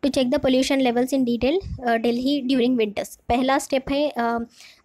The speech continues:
पहला पॉइंट है स्टबल बर्निंग। स्टबल बर्निंग को कैसे स्टॉप करें? We have prepared a decomposer, a solution।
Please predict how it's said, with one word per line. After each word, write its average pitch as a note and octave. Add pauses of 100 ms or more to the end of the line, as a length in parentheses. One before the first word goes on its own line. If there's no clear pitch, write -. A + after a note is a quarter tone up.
पहला C4
पॉइंट B3
है D4
स्टबल A#3+
बर्निंग। A3 (400)
स्टबल C4+
बर्निंग C#4
को -
कैसे C4
स्टॉप A3
करें? G#3 (100)
We B3+
have D4
prepared C#4
a B3
decomposer, A#3+ (240)
a A#3+
solution। A#3